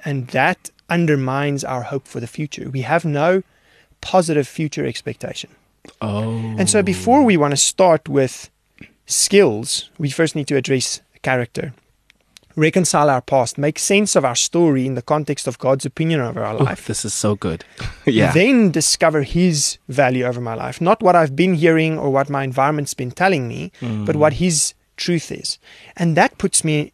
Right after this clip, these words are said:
Speaker 1: in the position to start crafting a future with God, to dream with God, to stir that hope inside me.
Speaker 2: Mm.
Speaker 1: That allows me as a learner to engage with my training much more purposefully.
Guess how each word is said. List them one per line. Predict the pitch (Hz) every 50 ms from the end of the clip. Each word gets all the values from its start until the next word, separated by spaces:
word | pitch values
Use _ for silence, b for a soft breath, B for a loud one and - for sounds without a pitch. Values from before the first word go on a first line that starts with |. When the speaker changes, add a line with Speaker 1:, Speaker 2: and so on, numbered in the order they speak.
| _ -
Speaker 1:
in | 165 156
the | 147
position | - - 139 123 143 165 156 - 160 151 139
to | - - 170 147
start | - - - 160 156 - -
crafting | - - 180 165 160 - - 175 160
a | 147
future | - - 170 160 151 - 156 139
with | 127 127 - -
God, | - 139 147 143 - -
to | - 143 - _
dream | - - 147 160 185 196 190 185 160
with | 147 160 185 - -
God, | - - - - - - -
to | - 170 156
stir | - - - - - - 208 214 208 196 170
that | 143 135 127 120
hope | 135 143 131 - - - _ b b b b b b b
inside | b 151 143 - - - 151 131 127 120 -
me. | 117 113 - _ B B B B B
Speaker 2:
Mm. | 120 110 107 104 104 101 101 101 98 107 - _ _ -
Speaker 1:
That | 143 139 185 240 - -
allows | 180 175 151 151 156 170 190 202 196 190 180 147 139
me | 151 151 139
as | 135 131 131 131
a |
learner | 131 131 135 135 135 131
to | - 147
engage | 139 135 131 123 131 131 143 147 143 - -
with | 139 135 135 127 - - - 131
my | 120 131 127 127
training | - - 170 151 147 147 143 143 139 - _ _ -
much | - - 165 143 160 175 - -
more | 170 143 131
purposefully. | - 139 127 - 147 - - - 151 185 233 226